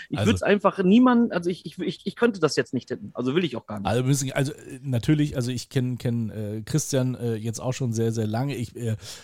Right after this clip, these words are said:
Speaker 2: fand's gut, dass, dass R W E gesagt hat, nachdem man es letztes Jahr nicht geschafft hat, äh, wir schmeißen den Trainer nicht raus, sondern wir probieren's halt nochmal. Ich glaub ganz einfach, dass es, wenn er's dieses Jahr nicht schafft, glaub ich, dann auch schwierig wird. Ähm, aber ich, ich, ich hoffe
Speaker 1: Das
Speaker 2: es.
Speaker 1: Problem ist ja,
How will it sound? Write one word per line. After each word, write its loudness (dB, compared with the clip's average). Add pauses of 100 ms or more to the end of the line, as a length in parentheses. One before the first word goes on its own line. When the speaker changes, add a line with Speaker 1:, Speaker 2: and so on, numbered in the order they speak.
(140)
Speaker 2:
fand's 2
gut, 2
dass, 2
dass 4
R -2
W -4
E -2
gesagt 2
hat, 0
nachdem 0
man 2
es -2
letztes -4
Jahr 2
nicht -2
geschafft -2
hat, 0
äh, -4
wir -6
schmeißen -2
den -4
Trainer -2
nicht -2
raus, -2
sondern -2
wir -4
probieren's -2
halt -2
nochmal. -2 (380)
Ich -4
glaub -4
ganz -2
einfach, -4
dass -4
es, -6
wenn -6
er's -4
dieses -8
Jahr -2
nicht -6 (120)
schafft, -6 (180)
glaub -4
ich, -6
dann -8
auch -4
schwierig -2
wird. -6 (280)
Ähm, -2
aber -2
ich, -4
ich, -12
ich -2
hoffe 6
Speaker 1:
Das 4
Speaker 2:
es. 2
Speaker 1:
Problem 6
ist 0
ja, 6